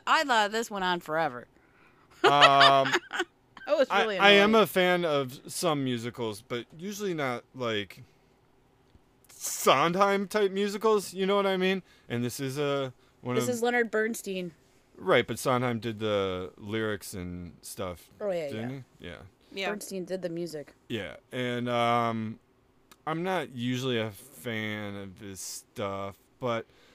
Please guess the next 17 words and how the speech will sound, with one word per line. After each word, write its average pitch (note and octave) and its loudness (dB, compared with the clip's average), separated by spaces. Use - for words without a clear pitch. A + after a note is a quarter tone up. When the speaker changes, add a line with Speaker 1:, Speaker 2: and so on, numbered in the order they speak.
Speaker 2:
I F3 -4
do A3 -4
like C#3 2
West G#2+ 0
Side G2+ -4
Story. G#2 -4
I G2+ -2
like G#2 -4
the A2+ -10
origi-, G2+ -8
I D#3+ -4
like G3+ -2
the F#3 -6
songs. F#2 -6
I, B2+ -4
you B2+ -6
know, A2+ -2